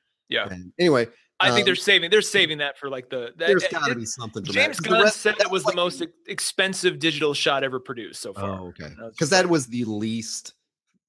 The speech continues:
Speaker 2: thrilling part about that trailer. Like, who gives a shit? <laughs> No,
Speaker 1: Yeah.
Speaker 2: no, nobody watches this movie going, "Who is Peter's dad?" Nobody cares.
Speaker 1: Well, let me give
Speaker 2: Um,
Speaker 1: you, let, let me give you a quick little thing to think about. Like, this whole, the theme of this movie was supposed to be, like, family.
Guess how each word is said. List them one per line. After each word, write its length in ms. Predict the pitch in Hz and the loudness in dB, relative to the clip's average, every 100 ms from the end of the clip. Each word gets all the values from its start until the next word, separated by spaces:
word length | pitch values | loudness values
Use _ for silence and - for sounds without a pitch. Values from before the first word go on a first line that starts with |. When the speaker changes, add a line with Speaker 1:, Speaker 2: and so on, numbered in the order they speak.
| _ | _
Speaker 2:
thrilling 360 | 113 113 101 92 | -2 0 -2 -6
part 260 | 107 92 | -6 -6
about 200 | 85 82 | -6 -8
that 140 | 82 78 | -10 -10
trailer. 320 | 90 78 73 | -10 -10 -10
Like, 340 | 85 87 - - | -8 -10 -12 -12
who 200 | - 123 - | -6 -6 -4
gives 220 | 104 90 | -6 -6
a 40 | |
shit? 400 | 82 - - - - | -8 -10 -10 -10 -12
<laughs> 80 | _ _ 165 - | _ _ -10 2
No, 140 | 147 | 4
Speaker 1:
Yeah. 160 | 101 98 349 247 | 4 0 -10 -2
Speaker 2:
no, 200 | 143 156 | 0 2
nobody 260 | 175 196 165 | 4 4 4
watches 340 | 143 143 143 | 4 2 -2
this 160 | 147 135 | -2 -2
movie 220 | 135 127 | 0 0
going, 220 | 117 98 | 0 -2
"Who 280 | - 151 240 | -4 -6 -4
is 140 | 113 | -6
Peter's 460 | - 104 120 170 127 | -8 -8 -6 -6 -6
dad?" 420 | 117 180 117 82 | -6 -2 -2 -4
Nobody 220 | 101 92 | -6 -8
cares. 320 | 90 78 - - _ - | -8 -14 -18 -20 _ 2
Speaker 1:
Well, 80 | 214 | 4
let 80 | 277 | 4
me 60 | |
give 120 | 330 320 | 4 4
Speaker 2:
Um, 40 | |
Speaker 1:
you, 60 | 269 | 4
let, 220 | 254 254 | 0 0
let 80 | 262 | 0
me 60 | 269 | 2
give 120 | 247 | 0
you 60 | |
a 60 | 220 | 0
quick 200 | 220 214 | 0 0
little 200 | 202 180 | 0 0
thing 160 | 185 170 | -2 -4
to 80 | |
think 180 | - 165 | -2 -4
about. 300 | 139 113 - | 0 -2 0
Like, 180 | 143 139 | -2 0
this 140 | 180 180 | -2 2
whole, 300 | 196 202 185 | 4 4 4
the 100 | 180 | -2
theme 300 | - 226 208 | 0 2 2
of 80 | |
this 180 | 170 175 | 2 0
movie 260 | 165 156 165 | 0 0 2
was 120 | 160 | 0
supposed 300 | - 156 147 | 0 -2 -2
to 60 | 143 | -2
be, 200 | 135 127 | -4 -2
like, 220 | 135 127 | -4 -4
family. 560 | - 135 131 147 165 | -2 -2 -2 -4 -6